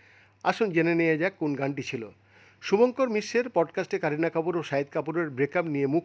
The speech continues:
খুললেন বিখ্যাত গীতিকার সমীর অঞ্জন। সমীর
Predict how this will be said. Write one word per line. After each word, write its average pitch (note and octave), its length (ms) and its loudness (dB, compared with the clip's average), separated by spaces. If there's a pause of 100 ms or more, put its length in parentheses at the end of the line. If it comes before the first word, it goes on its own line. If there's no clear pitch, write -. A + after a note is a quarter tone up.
খুললেন C3+ 260 -2
বিখ্যাত E3+ 400 -4
গীতিকার C#3+ 420 -6
সমীর C3 340 -4 (160)
অঞ্জন। A#2+ 300 -6 (500)
সমীর A3 420 -2